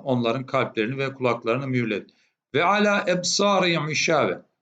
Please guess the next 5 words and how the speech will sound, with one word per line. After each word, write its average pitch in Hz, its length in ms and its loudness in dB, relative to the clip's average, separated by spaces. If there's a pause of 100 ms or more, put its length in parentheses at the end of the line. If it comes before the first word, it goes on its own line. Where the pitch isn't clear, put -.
(180)
Burada 196 220 0
bilmediğimiz 160 480 2
ebsarihim, 139 680 2
işte 123 320 -8 (340)
gözlerini, 143 760 4